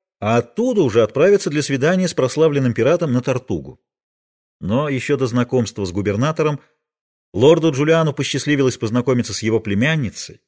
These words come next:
гостившей в Сен-Никола у своих родственников, пережидая здесь совершенно нетерпимую в этот период года жару на Ямайке. Пробыв здесь несколько месяцев, она возвращалась домой — и просьба предоставить ей место на борту Роял Мэри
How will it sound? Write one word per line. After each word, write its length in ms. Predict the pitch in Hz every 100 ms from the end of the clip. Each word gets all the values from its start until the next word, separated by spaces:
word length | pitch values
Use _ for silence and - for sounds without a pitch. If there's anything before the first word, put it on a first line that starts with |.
| _
гостившей 580 | - 113 - 120 104 107
в 60 | -
Сен-Никола 640 | 107 95 92 - 104 131
у 60 | 120
своих 300 | 95 92 -
родственников, 600 | 147 165 151 147 135 - _ _ _ _ -
пережидая 460 | 143 151 175 196
здесь 360 | 135 113 196 -
совершенно 440 | 143 135 165 156
нетерпимую 600 | 147 131 120 147 135 123
в 60 | 113
этот 180 | 113 -
период 300 | 117 110 98
года 260 | 151 143
жару 300 | 101 110 123
на 60 | 117
Ямайке. 520 | 110 95 76 - _ _ _ _ _ _ _
Пробыв 340 | 95 101 120 104
здесь 260 | 95 92
несколько 360 | 107 - - 120
месяцев, 480 | 190 208 - 160 - _ _ _
она 260 | 123 185 247
возвращалась 520 | 202 175 214 202 170
домой — 340 | 170 113 95 _ _ _ _ _ _
и 120 | - 117
просьба 460 | 139 143 135 107
предоставить 560 | 110 107 117 - 120 117
ей 180 | 117 120
место 400 | 127 110 - 92
на 100 | 90
борту 460 | 98 101 107 104
Роял 300 | 101 98 90
Мэри 360 | 104 175 185